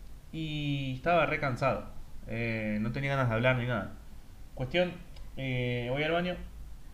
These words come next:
y cuando salgo del baño está Nati, mi novia, y me dice, "Che, apagué la computadora". Y le digo, "Ok". Me dice, "Vos tenías, vos habías, tenías que guardar algo". Le dije, "Tenía un archivo".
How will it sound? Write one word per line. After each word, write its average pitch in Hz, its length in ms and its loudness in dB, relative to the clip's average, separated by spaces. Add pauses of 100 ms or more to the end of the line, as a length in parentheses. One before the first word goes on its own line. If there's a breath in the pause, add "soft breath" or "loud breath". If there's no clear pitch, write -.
(120)
y 127 500 2
cuando 123 220 2
salgo 156 280 4
del 156 100 4
baño 170 340 2 (220)
está - 300 -6
Nati, 147 340 -2
mi 147 80 -4
novia, 160 240 0
y 151 60 0
me 127 80 -2
dice, 127 180 -2
"Che, 170 120 0
apagué 165 220 2
la 165 120 2
computadora". 123 480 0 (720)
Y 120 140 -4
le 131 120 -2
digo, 117 800 0 (460)
"Ok". 123 160 -4
Me - 1400 -6
dice, 123 140 -2
"Vos 143 100 0
tenías, 143 380 -2
vos 143 140 -2 (300)
habías, 117 1160 0 (220)
tenías 127 200 -2
que 123 80 -2
guardar 113 280 2
algo". 151 220 4
Le 120 100 2
dije, 120 360 -2
"Tenía 120 200 -2
un 147 60 0
archivo". 120 560 0